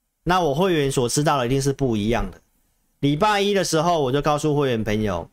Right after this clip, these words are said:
这个融资断头大概会需要两到三天，所以其实礼拜一我们也不会去抢股票。礼拜二我也是告诉会员朋友，这个融资断头还会再继续开高反弹，我们不会去抢股票。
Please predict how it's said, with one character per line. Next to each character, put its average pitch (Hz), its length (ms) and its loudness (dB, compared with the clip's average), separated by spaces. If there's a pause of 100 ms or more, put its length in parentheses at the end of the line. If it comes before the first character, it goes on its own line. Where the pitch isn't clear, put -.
(500)
这 202 140 2
个 190 80 2
融 156 180 0
资 175 140 -2
断 175 180 0
头 131 140 0
大 151 160 0
概 143 100 2
会 143 140 0
需 147 80 -2
要 139 100 2
两 104 160 -2
到 123 140 0
三 107 200 -2
天， 92 240 -4 (1300)
所 165 180 0
以 175 100 0
其 156 140 0
实 151 140 0
礼 120 120 0
拜 131 220 2
一 135 140 0
我 107 100 0
们 98 160 0
也 95 80 -2
不 110 160 -4
会 123 80 2
去 123 140 -4
抢 95 240 -6
股 82 140 -10
票。 - 340 -10 (400)
礼 131 160 0
拜 180 220 2
二 175 120 2
我 123 160 0
也 117 40 0
是 139 100 0
告 147 160 2
诉 151 120 0
会 139 140 0
员 110 100 0
朋 107 120 -2
友， 101 80 -2
这 147 100 0
个 139 80 2
融 123 160 0
资 135 160 0
断 131 160 0
头 104 140 0
还 104 180 -2
会 120 100 0
再 123 140 0
继 123 400 -2
续 113 280 -2 (640)
开 170 220 -2
高 165 220 2
反 117 220 0
弹， 92 340 -4 (220)
我 110 100 -6
们 110 180 0
不 120 140 -2
会 139 100 2
去 139 100 0
抢 104 200 -2
股 95 140 -6
票。 95 320 -10